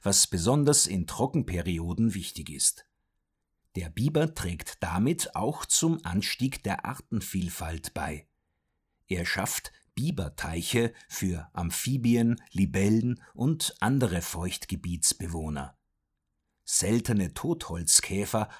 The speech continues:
hausen in den von ihm gefällten Bäumen und in den Biberlichtungen siedeln sich Tiere und Pflanzen an,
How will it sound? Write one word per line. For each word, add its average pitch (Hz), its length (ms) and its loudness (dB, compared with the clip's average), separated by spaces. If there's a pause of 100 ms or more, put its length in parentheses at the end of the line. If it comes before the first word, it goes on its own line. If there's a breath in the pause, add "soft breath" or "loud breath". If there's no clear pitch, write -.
hausen 139 420 2
in 92 240 0
den 123 240 4
von 92 240 -4
ihm 131 260 4
gefällten 101 560 0
Bäumen 80 560 -4 (160 loud breath)
und 160 280 0
in 107 240 4
den 113 280 2 (100)
Biberlichtungen 87 1120 -2 (100)
siedeln 127 420 2
sich 82 300 -4
Tiere 143 420 2
und 135 260 -2
Pflanzen 90 560 0
an, 101 280 2